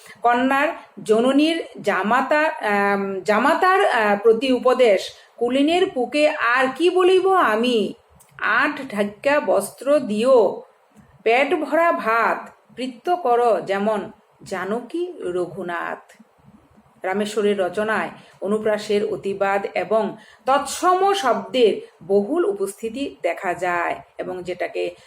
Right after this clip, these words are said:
বলা যেতে পারে ত্রুটি রূপে, আহ, গণ্য করা হয়। যেমন, "ঠাকুরানীর ঠেকিতে ঠাকুর ঠেক্কা হন, কান্তের লাগিয়া কাদ্দা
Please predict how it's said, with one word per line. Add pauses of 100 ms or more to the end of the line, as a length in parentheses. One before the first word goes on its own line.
(140)
বলা
যেতে
পারে
ত্রুটি
রূপে, (220)
আহ,
গণ্য
করা
হয়। (260)
যেমন,
"ঠাকুরানীর
ঠেকিতে
ঠাকুর
ঠেক্কা
হন, (480)
কান্তের
লাগিয়া
কাদ্দা